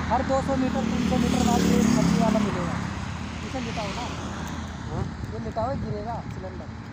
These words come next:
Speaker 1: गाड़ी लगी है, इस तरह से एक्सीडेंट नहीं होंगे क्या हाईवे पर?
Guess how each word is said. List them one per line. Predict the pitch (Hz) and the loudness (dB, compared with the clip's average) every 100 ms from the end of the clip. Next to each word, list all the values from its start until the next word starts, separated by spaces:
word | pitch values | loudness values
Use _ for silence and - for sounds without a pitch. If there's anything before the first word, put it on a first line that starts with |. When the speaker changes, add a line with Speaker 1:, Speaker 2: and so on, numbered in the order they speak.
| - - | -12 -10
Speaker 1:
गाड़ी | 247 240 269 | -6 -2 2
लगी | 262 226 | 2 4
है, | 240 269 | 4 6
इस | - - | 6 6
तरह | - - - | 6 6 6
से | - - - - - - - 208 | 6 4 0 2 4 4 4 4
एक्सीडेंट | - 262 269 277 | 2 6 6 6
नहीं | 302 | 6
होंगे | 285 262 | 8 6
क्या | 254 247 | 6 6
हाईवे | 220 214 | 6 4
पर? | 202 180 | 4 2